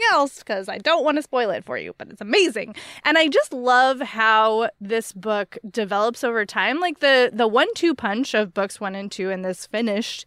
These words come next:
series is like, ugh, mm, chef's kiss, perfect.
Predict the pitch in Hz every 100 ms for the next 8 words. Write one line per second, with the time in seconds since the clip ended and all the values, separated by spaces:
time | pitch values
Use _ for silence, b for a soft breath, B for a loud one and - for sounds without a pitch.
0 | B B B - 190 190 254 302 - 226
1 | 202 190 185 - 294 - - 220 220 -
2 | - - 240 - - - 254 - _